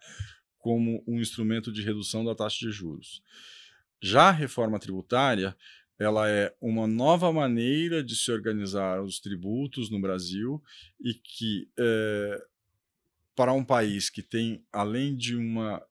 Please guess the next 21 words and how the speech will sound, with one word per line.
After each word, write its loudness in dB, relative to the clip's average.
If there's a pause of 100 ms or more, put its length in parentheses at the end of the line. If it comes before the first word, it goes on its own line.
(140)
enorme 6
carga -2
fiscal, 0
a 2
gente -6
tem -2
em -2
torno -4
de -8
trinta -6
e -4
quatro -4
por -12
cento -4
do -6
pib -6 (280)
de -12
carga -2
fiscal, -4 (440)
ele 0
é, 0